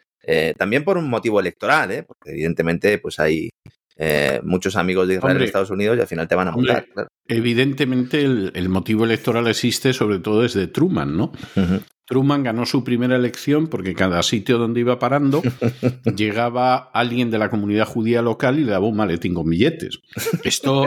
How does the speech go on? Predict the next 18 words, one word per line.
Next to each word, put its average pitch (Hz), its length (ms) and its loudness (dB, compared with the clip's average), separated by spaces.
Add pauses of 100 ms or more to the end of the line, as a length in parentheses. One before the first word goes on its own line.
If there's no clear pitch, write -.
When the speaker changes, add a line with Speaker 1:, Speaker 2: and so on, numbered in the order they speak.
Speaker 2:
esto 117 300 -4
Speaker 1:
Como 139 200 2
Speaker 2:
no 127 80 0
Speaker 1:
hacían 156 220 2
con, 156 380 -2
con 135 400 -2
uno 160 200 0
de 139 80 2
la 131 100 0
zarzuela 139 460 0
en 113 60 -4
España, 127 400 0
¿no? 175 140 0
Los 139 180 -2
árabes. 123 220 2
Speaker 2:
Exactamente. 117 800 0
Esto, 131 580 0
esto 131 400 0